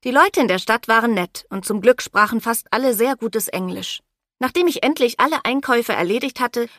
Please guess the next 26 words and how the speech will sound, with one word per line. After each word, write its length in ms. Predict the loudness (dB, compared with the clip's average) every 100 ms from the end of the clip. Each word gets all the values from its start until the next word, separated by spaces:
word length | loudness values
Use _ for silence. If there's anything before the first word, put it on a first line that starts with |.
| -8
beschloss 360 | 0 0 0
ich, 300 | -2 -6 -10 -6
dass 140 | -4
es 100 | 0
an 140 | 0 0
der 120 | -2
Zeit 340 | -2 -2 0
war, 220 | 0 0 -2 _
sich 220 | -8 -4
ein 120 | 0 2
wenig 300 | 0 0 -2
umzusehen. 720 | -2 -4 -6 -6 -8 -12 -20 _ _ _ _ _ 2
Island 420 | 2 4 0 2
war 160 | 2 2
so 140 | -2
großartig 920 | -2 0 0 0 -4 -6 -8 -16 -18 _ -20 -4
und 160 | -2 0
ich 100 | -2
hatte 180 | 0 2
mein 200 | 2 2
ganzes 400 | 0 -2 -6 -2
Leben 240 | -2 0
schon 160 | -2 2
hierher 320 | 2 2 -2
kommen 260 | -4 -2
wollen. 300 | -2 -2 -4